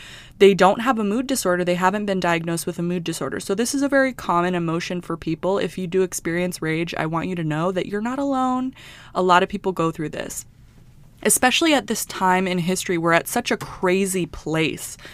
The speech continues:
You know, there's this viral pandemic that is going around the whole world. It's affecting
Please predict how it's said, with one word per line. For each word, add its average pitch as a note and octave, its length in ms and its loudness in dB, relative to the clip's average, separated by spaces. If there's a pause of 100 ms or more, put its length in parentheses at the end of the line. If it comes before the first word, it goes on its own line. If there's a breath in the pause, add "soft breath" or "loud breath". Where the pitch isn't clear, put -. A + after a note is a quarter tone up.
(380 loud breath)
You F3 200 0
know, F#3 140 4
there's F3 220 2
this F3 180 0
viral G3 580 4
pandemic E3 760 -2 (520 soft breath)
that F3 160 6
is E3 460 0 (720 soft breath)
going A#3+ 360 6
around A3 360 6
the E3 80 4
whole G#3 340 4
world. G3 400 6
It's - 160 -2
affecting G3+ 640 0